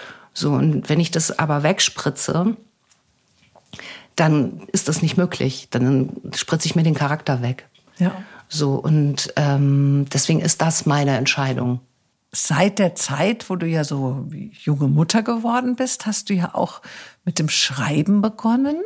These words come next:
Speaker 2: Also erst so für dich alleine viele Jahre lang. Also hast du eine Leidenschaft auch dafür gehabt oder hast sie.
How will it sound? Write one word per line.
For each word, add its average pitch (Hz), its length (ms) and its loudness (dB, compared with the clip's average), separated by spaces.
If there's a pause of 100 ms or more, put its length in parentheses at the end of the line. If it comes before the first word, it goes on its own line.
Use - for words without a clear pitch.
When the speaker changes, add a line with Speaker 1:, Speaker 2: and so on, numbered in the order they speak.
(640)
Speaker 2:
Also 165 120 2
erst - 340 0
so 147 120 -2
für 147 200 -4
dich 202 480 0
alleine 190 720 4
viele 226 260 -2
Jahre 214 400 2
lang. 240 360 0 (280)
Also 156 220 -6
hast 135 180 -8
du 135 60 -4
eine 135 220 -2
Leidenschaft 202 760 -2
auch - 200 -4
dafür 208 320 -4
gehabt 220 480 -6
oder 131 200 -4
hast - 360 -8
sie. 285 260 -2